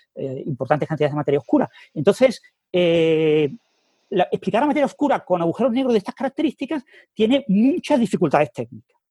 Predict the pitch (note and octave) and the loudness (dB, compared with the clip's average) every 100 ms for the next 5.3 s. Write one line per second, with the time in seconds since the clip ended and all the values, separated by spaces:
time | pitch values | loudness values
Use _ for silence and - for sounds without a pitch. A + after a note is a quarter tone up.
0 | _ _ _ - E3 E3+ - A#3 A#3+ D4 | _ _ _ -6 -4 -4 0 2 2 0
1 | - D#4 F4+ - F#3+ F3 D3+ _ - C#3+ | 0 0 0 2 2 2 -2 _ -8 0
2 | G#3 A3 - F#3 B3 C#4+ E4 F4+ - C#3+ | 2 2 -2 -2 0 0 2 0 -2 -2
3 | D#3 - - _ - - A#2+ - - - | -4 -4 -12 _ -16 -12 -12 -12 -12 -14
4 | - - F3+ D3+ F3+ F3 E3 C3+ D3 F3+ | -10 -2 0 2 0 0 -2 -4 -2 0
5 | G#3+ C4 E4+ | 2 0 0